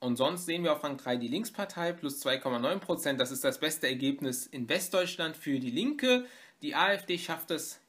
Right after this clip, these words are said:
knapp über zehn Prozent auf zehn Komma eins Prozent, plus vier Komma neun Prozent sind es.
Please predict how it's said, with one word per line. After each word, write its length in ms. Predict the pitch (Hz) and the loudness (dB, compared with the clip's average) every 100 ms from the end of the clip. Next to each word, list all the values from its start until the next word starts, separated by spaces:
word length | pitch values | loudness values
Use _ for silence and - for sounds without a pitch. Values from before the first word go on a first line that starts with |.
| - | -10
knapp 320 | 156 180 180 - | -2 -2 -2 -12
über 440 | 165 156 151 135 | -10 2 4 4
zehn 260 | - 147 143 | 2 -2 -2
Prozent 440 | 135 123 - 214 | -4 -4 0 0
auf 140 | 156 - | 0 -2
zehn 180 | 156 147 | -4 -2
Komma 220 | 135 120 | -2 0
eins 220 | 190 220 | 0 -2
Prozent, 420 | - 196 175 175 | -6 -2 0 0
plus 220 | 175 151 | -2 -6
vier 180 | - 151 | -2 -2
Komma 220 | 147 131 | 0 0
neun 200 | 123 170 185 | 2 0 0
Prozent 440 | 170 - 147 139 | -4 0 -2 0
sind 240 | 143 139 | -4 -2
es. 240 | 135 139 | -2 -6